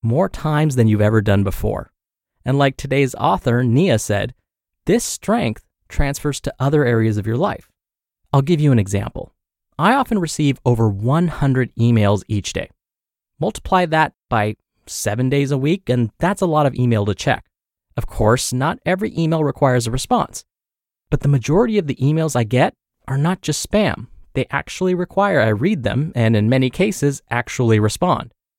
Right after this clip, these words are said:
There are days when it's harder to convince myself to sit down,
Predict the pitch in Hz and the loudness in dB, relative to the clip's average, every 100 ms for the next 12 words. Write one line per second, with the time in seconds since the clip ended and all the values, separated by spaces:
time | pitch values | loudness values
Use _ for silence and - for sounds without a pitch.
0 | _ _ _ - 202 214 277 240 190 165 | _ _ _ 0 2 4 2 2 0 0
1 | - 190 208 - - 131 120 185 - 131 | -2 0 0 -2 0 2 2 2 0 -2
2 | 117 - 113 117 - - - - - - | -2 0 -2 -2 -8 -10 -4 -2 0 0
3 | 175 175 170 | 0 0 -4